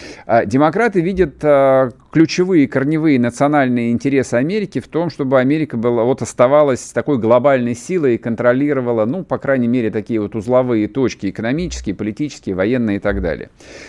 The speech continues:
Насколько я понимаю, республиканцы, естественно, тоже за национальные интересы Америки, но только видят их немножечко по-другому. Как известно, типа, значит, пусть, э, папуасы,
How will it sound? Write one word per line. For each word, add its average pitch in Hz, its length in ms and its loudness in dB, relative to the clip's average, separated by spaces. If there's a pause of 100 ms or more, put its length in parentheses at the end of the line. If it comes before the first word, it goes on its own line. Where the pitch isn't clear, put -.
Насколько 208 400 0
я 190 100 4
понимаю, 180 840 2
республиканцы, 160 1040 0 (360)
естественно, 143 600 2
тоже 135 400 2
за 104 100 -2
национальные 117 720 0
интересы 127 480 -2
Америки, 139 420 0
но 123 120 0
только 170 180 -4
видят 165 300 -2
их 143 120 -6
немножечко 135 480 -2
по-другому. 120 640 -2
Как 107 220 -4
известно, 135 500 -2
типа, 123 360 -6
значит, 117 520 -4
пусть, - 380 -6
э, 117 160 0
папуасы, 120 760 2